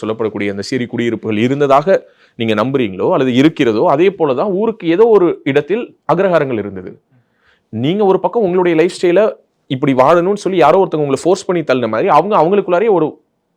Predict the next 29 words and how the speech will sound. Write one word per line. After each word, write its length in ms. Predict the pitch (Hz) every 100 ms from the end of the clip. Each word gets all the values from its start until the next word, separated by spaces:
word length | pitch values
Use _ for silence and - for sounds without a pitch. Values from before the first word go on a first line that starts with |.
| _ _
ஒரு 180 | 151 156
பவுண்டரியை 360 | 143 202 202 180
போட்டுட்டு 200 | 180 190
அவங்க 300 | 220 190 165
வாழ்ந்தாங்க. 360 | 151 117 98 - _ _ _ -
அவங்களை 120 | 151
யாரும் 200 | 160 208
ஃபோர்ஸ் 260 | 196 214 -
பண்ணல. 220 | 123 90 - _ _ _ _ _ -
But 80 |
at 100 | 147
the 60 | 143
same 220 | 151 226
time 140 | 233 233
அவங்களும் 300 | 185 240 220
அவங்க 200 | 180 160
பவுண்டரிக்குள்ளார 500 | 196 202 170 160 160
தான் 40 |
வாழ்ந்தாங்க. 500 | 143 135 98 95 - _ _ -
But 40 | 151
இங்க 160 | 147
பிரச்சனை 480 | 147 190 233 269 190
என்னன்னா, 260 | 165 240 -
இந்த 300 | 165 160 156
அக்ரஹாரத்துக்கும் 760 | 151 165 226 196 180 175 170
இந்த 160 | 214 160 147
சேரிக்கும் 360 | 196 202 208
பிரச்சனையே 340 | 170 160 208 202
கிடையாது. 460 | 127 110 95 -